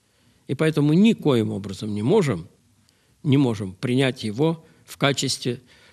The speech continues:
в качестве нормы человеческой жизни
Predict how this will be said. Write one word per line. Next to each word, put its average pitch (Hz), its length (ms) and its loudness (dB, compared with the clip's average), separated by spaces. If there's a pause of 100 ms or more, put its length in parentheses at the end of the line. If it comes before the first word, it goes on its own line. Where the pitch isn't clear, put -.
в - 80 -20
качестве 131 680 -4
нормы 139 800 2 (280)
человеческой 127 720 -4
жизни 151 560 0